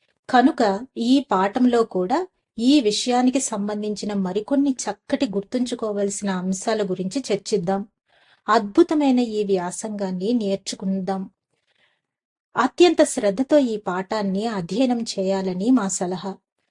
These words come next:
కనీసం ఇదివరకటి పాఠాలను ఎంత శ్రద్ధగా అధ్యయనం చేశారో అంతే జాగ్రత్తతో ఈ పాఠాన్ని గ్రహించండి.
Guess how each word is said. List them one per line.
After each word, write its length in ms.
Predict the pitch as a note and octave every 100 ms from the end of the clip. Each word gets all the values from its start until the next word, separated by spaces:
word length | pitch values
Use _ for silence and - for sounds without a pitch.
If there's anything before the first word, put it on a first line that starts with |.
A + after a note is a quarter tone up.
| _ -
కనీసం 580 | B3 A#3 D#4+ E4+ - B3+
ఇదివరకటి 640 | G#3+ G3+ G#3+ A3+ C4+ C4
పాఠాలను 600 | A3 G3 G3 G3+ G#3 G3+
ఎంత 340 | G3 F#3 F#3+
శ్రద్ధగా 560 | A3+ - F#3 E3 A#3 A3+
అధ్యయనం 520 | G#3 E3 G3+ G#3 G#3 G3
చేశారో 560 | F3+ F#3 G#3+ G3 F#3 F#3+ _ _ _ -
అంతే 440 | F#3 G3 G3+ C#4
జాగ్రత్తతో 760 | A3+ G#3 G3 G3 G3 F#3+ F#3+ B3+
ఈ 220 | B3 G#3+
పాఠాన్ని 540 | - F3+ F3 G3 G3
గ్రహించండి. 680 | A#3+ G3 G#3 G3 G3 F#3+ F#3